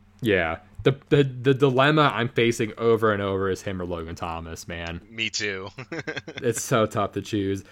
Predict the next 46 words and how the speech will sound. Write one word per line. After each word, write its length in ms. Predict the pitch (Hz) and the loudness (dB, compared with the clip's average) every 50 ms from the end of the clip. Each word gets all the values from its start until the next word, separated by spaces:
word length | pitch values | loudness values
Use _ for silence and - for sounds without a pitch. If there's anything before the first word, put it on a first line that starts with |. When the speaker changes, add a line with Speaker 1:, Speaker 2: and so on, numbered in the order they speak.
| - | -2
Speaker 1:
It's 160 | - 156 147 - | 0 0 2 2
pretty 240 | - 196 202 208 | 4 6 6 8
much, 360 | 180 165 160 151 135 135 - - | 8 8 6 6 4 2 0 0
like, 260 | 127 120 110 107 - - - _ - - | 2 2 2 2 0 -6 -16 _ -6 -4
it's 120 | 131 123 | -2 2
gonna 200 | - 160 151 151 | 4 6 6 6
be 120 | 143 139 135 | 6 4 4
dependent 320 | 123 127 - 131 123 120 | 4 4 2 2 2 2
on 80 | 110 107 | 2 2
my 100 | 101 98 | 2 0
lineup. 280 | 98 98 98 95 92 - | 0 -2 -2 -2 -4 -4
Like, 280 | 98 92 90 85 - - _ _ _ _ - - _ _ _ _ _ - | -6 -6 -6 -6 -10 -14 _ _ _ _ -20 -20 _ _ _ _ _ -6
if 120 | 127 117 | 0 2
I've 160 | 131 120 113 | 2 2 4
got 260 | 113 135 131 139 - - | 6 6 6 6 4 2
Kupp 420 | - 147 139 127 120 113 - - - _ _ _ _ - | -2 0 2 2 2 0 -2 -8 -20 _ _ _ _ -2
and 100 | 117 113 | 0 0
I've 140 | 117 117 | 2 2
got 220 | 117 131 123 - - | 4 2 2 2 -2
the 60 | 117 | -6
money 380 | 101 107 135 165 180 196 202 185 | -4 0 0 2 2 2 2 0
for 200 | - 156 139 - | 2 0 0 0
Ertz, 320 | - 131 123 120 120 - | 0 0 -2 -2 -2 -2
I'll 100 | 107 113 | -4 -2
probably 280 | - 131 120 - 110 101 | 0 0 0 0 -2 -4
go 160 | 101 101 101 | -4 -6 -4
Ertz 300 | 104 101 95 87 - - | -4 -4 -4 -6 -6 -8
just 200 | - 107 92 - - | -8 -8 -8 -6 -6
to 100 | 104 92 | -6 -6
have 200 | 92 87 - - | -6 -8 -8 -8
that, 220 | 110 98 - 90 | -10 -10 -8 -8
like, 220 | 90 87 87 87 _ _ _ _ _ _ | -8 -8 -10 -10 _ _ _ _ _ _
correlation. 720 | - 120 110 98 92 90 90 87 - - 87 82 85 87 _ _ _ - | -6 -4 -4 -4 -4 -6 -8 -8 -8 -10 -12 -12 -14 -16 _ _ _ -16
But 240 | 85 82 82 82 - _ _ - - - - | -14 -12 -12 -14 -16 _ _ -20 -20 -12 -10
if 140 | 120 113 - | -8 -4 0
not, 340 | 139 147 151 143 131 123 | 2 2 4 4 4 4
I'm 120 | 101 101 104 | 2 -2 -6
going 200 | - 104 95 87 | -8 -8 -8 -10
Logan 160 | 82 85 87 | -12 -16 -16
Thomas 380 | - - 85 82 82 - - - | -16 -16 -16 -16 -16 -20 -18 -14
'cause 180 | - 82 85 - | -14 -12 -10 -10
he 140 | - 98 | -10 -10
should 260 | 90 - - 90 82 80 | -10 -10 -12 -12 -12 -12
do 160 | - 85 85 - | -14 -14 -14 -14
well 160 | 80 - - | -14 -16 -18
again. 220 | - - - - | -18 -20 -20 -20